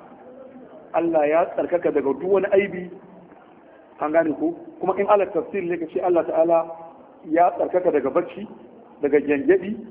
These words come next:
daga mutuwa, daga mai, daga mantuwa, da mai, da gajiya, duk dai wani abin da ka san na kasu ne, ka kore ma Allah Subhanahu wa Ta'ala.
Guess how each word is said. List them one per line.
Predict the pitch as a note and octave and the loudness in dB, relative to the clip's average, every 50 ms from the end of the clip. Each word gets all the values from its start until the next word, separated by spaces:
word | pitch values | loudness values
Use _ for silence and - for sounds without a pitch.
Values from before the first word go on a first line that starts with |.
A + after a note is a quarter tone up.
| - - - - - - - - - - - - - - - - - - B2+ | -20 -20 -20 -20 -20 -20 -20 -20 -20 -20 -20 -20 -20 -20 -20 -20 -20 -4 -4
daga | C#3+ C3 C#3+ | -2 -2 0
mutuwa, | D3 F3+ F#3+ F#3+ G#3 G#3 F#3+ G3 G3 - - - - - - - - - - - - - _ _ _ _ _ _ _ - | 0 0 0 4 6 6 6 6 2 -2 -10 -14 -16 -18 -20 -20 -20 -20 -20 -20 -20 -20 _ _ _ _ _ _ _ -4
daga | C#3 D3+ C#3+ D3+ C#3+ | -4 -2 0 0 -2
mai, | D3 C#3+ C3 - - - - - - | -2 -4 -8 -8 -12 -16 -18 -4 -2
daga | D3 C#3 D3 D3 | 0 2 2 2
mantuwa, | F3 G3 F#3+ F#3+ G3+ G3+ G3+ G#3+ G#3 - - - - - - - - - - - - - - - - - - - - - - - - - - - - - - - | 2 0 0 0 2 2 2 2 0 -4 -12 -16 -18 -20 -20 -20 -20 -20 -20 -20 -20 -20 -20 -20 -20 -20 -20 -20 -20 -20 -20 -20 -20 -20 -20 -20 -20 -20 -20 -4
da | C3+ D3+ D#3 | -2 -2 -2
mai, | D#3 - - - - - - - - - - - - - - - C#3+ C#3+ C#3+ - - - - - - - - - - - B2+ B2 A#2+ A#2 A2 - - - - B2+ - - - - - G2+ G#2+ G2+ - A2 A2 - - - - - - - - - - - | -2 -4 -6 -8 -14 -16 -18 -18 -20 -20 -20 -20 -20 -20 -20 -20 -20 -20 -20 -20 -20 -20 -20 -20 -20 -20 -20 -20 -20 -20 -20 -20 -20 -18 -18 -20 -20 -20 -20 -20 -18 -20 -20 -20 -18 -18 -18 -16 -16 -16 -16 -16 -16 -18 -20 -20 -20 -20 -20 -20 -4 -2
da | D3+ D#3 | -2 2
gajiya, | C3+ D3+ D3+ - G#3 G3 G3 G#3+ - - - - - - - - - - - - - - - - | 2 0 0 4 4 4 4 4 0 -8 -14 -16 -18 -20 -20 -20 -20 -20 -20 -20 -20 -20 -10 -10
duk | G#3+ G3 | -6 2
dai | A#3 A3+ | 4 6
wani | A3+ A#3 A3+ | 6 6 6
abin | A3 F#3+ F#3+ | 4 2 2
da | F3+ E3 | -2 -4
ka | E3+ D#3 | -4 -2
san | D#3+ F3 F3 E3 | -2 -4 -4 -4
na | E3 | -6
kasu | - F#3+ F3 D#3+ D3 | -6 -6 -4 -4 -4
ne, | C3+ C3 B2+ - - - - - - - - - - | -4 -4 -8 -10 -12 -18 -20 -20 -20 -20 -20 -10 -10
ka | - | -10
kore | - - F3+ F#3+ - E3+ - | -4 2 4 6 6 6 4
ma | C#3+ | 2
Allah | D#3+ E3 E3 E3 D3 | 0 0 0 0 -2
Subhanahu | C3 B2+ C3+ C#3 D3+ D3+ C#3+ B2+ C#3+ | -2 -2 -4 -4 -2 -4 -2 -2 -2
wa | D3 | -2
Ta'ala. | - C#3+ C3+ C3 B2+ C3 B2+ | -2 -2 -4 -2 -2 -2 -4